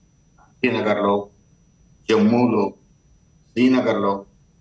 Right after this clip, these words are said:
అలానే ఇప్పుడు నార్త్ ఈస్ట్ గౌహతిలో ఈ హాస్పిటల్స్, ఆ, కొన్ని ఎక్కువ భాగం ఏర్పాటు చేయడం,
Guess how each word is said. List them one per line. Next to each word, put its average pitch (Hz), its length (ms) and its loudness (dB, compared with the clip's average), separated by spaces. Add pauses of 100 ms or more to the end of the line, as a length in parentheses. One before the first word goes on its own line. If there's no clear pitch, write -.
(360)
అలానే 127 320 0
ఇప్పుడు 113 420 -2 (160)
నార్త్ 117 340 -2
ఈస్ట్ - 340 -8 (540)
గౌహతిలో 107 680 0 (560)
ఈ 120 60 0
హాస్పిటల్స్, 123 840 -4 (800)
ఆ, - 40 -4
కొన్ని 110 640 -4
ఎక్కువ 127 320 0
భాగం 113 300 -2
ఏర్పాటు 113 480 -2
చేయడం, 107 300 0